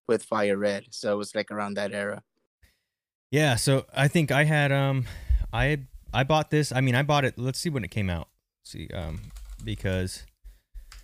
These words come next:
Speaker 2: I bought it, like, literally right when it came out, and then I bought Legacy of Goku. I remember I gutted my entire, like, gaming collection, um, just so I could go get it brand new at that store, Game Crazy. You guys remember that place?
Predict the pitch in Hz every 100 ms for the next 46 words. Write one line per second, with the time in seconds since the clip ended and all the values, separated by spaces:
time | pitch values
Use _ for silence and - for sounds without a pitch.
0 | - 123 143 147 131 120 104 98 104 120
1 | 107 95 98 101 98 87 107 98 101 110
2 | - _ 113 104 101 98 95 92 _ -
3 | - _ _ _ _ _ _ 110 101 98
4 | 82 104 107 - 107 104 104 110 101 107
5 | 110 95 101 101 - 107 107 98 92 90
6 | - 104 107 104 85 80 _ 101 113 104
7 | 92 95 85 - 73 65 - _ _ _
8 | _ _ _ 98 92 87 - _ _ _
9 | 117 101 104 - 104 95 95 95 90 92
10 | 92 101 95 92 95 95 90 95 - -
11 | 101 95 95 98 113 104 107 104 104 101
12 | 101 101 - 113 110 -